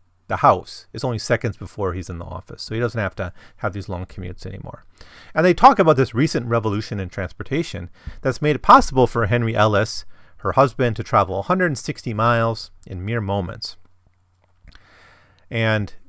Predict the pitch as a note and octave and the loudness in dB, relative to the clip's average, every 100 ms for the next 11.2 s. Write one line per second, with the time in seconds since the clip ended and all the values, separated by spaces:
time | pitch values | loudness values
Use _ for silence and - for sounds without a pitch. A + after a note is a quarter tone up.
0 | - A#2+ B2+ B2 C3 D3 C#3 C#3 C3+ C3 | -6 0 2 2 0 6 6 6 2 -2
1 | G#2+ B2+ A2 G2 G2+ A2+ - G2+ G#2 G2+ | 0 0 0 0 2 2 0 -6 -6 -6
2 | G2+ G#2+ A2+ A2+ - A2+ - F#2+ F2+ E2+ | 0 2 2 0 -4 -8 -4 -2 -2 0
3 | D3+ - - - - - - - F#2 F#2 | 0 0 0 0 0 -6 -14 -12 -12 -14
4 | _ - A#2+ - B2 - - G#2+ - - | _ -6 -6 -6 -8 -6 -8 -10 -10 -12
5 | - G#2+ A#2+ A2+ - G#2+ - G2 F#2+ G2 | -10 -2 0 0 0 -4 -2 -4 -4 -6
6 | F2+ F2 G2 C3+ B2 A2+ F#2+ F#2 F2+ G2+ | -6 -6 -8 -8 -6 -6 -6 -8 -10 -10
7 | F#2 F#2+ F#2+ F#2+ G2 - _ _ _ - | -8 -8 -8 -8 -8 -12 _ _ _ -20
8 | - - - G3+ D4+ F4 - G#3+ F#3 D#3+ | -20 -10 -2 2 4 2 4 4 6 6
9 | F#3 G3 E3 B2+ C3 A#2+ A2+ C3 - A2 | 4 4 0 0 2 4 2 0 -2 -4
10 | - G#2+ G#2 F2+ F#2 F#2+ - F#2+ G2+ G2+ | -2 -2 -2 -2 -4 -6 -10 -14 -14 -14
11 | F#2+ F#2 | -10 -10